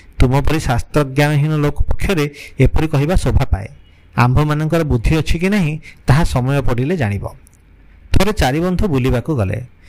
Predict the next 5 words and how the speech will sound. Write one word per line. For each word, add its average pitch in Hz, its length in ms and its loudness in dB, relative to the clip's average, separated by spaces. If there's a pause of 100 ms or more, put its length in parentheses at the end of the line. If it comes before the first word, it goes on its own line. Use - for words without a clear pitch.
(160)
ସେମାନଙ୍କ 143 480 2
ଭିତରୁ 170 400 0
ତିନି 151 280 0
ପଣ୍ଡିତ 139 360 -2
ବନ୍ଧୁ 151 460 -2